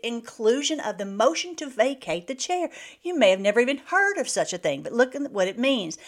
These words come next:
The motion to vacate the rule formerly served as a check on the speaker by his conference,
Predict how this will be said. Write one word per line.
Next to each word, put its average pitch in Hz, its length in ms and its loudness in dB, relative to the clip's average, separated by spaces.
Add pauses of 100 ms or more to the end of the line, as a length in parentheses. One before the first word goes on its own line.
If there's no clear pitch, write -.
(200)
The 226 80 2
motion 214 360 0
to 339 120 -4
vacate 190 580 2 (260)
the 247 380 2
rule 180 420 -4
formerly 320 560 0
served 175 380 2
as 226 140 -4
a 247 80 2
check 160 420 0
on 277 240 6
the 370 80 0
speaker 208 420 -2
by 214 220 2
his 294 160 -2
conference, 302 580 -2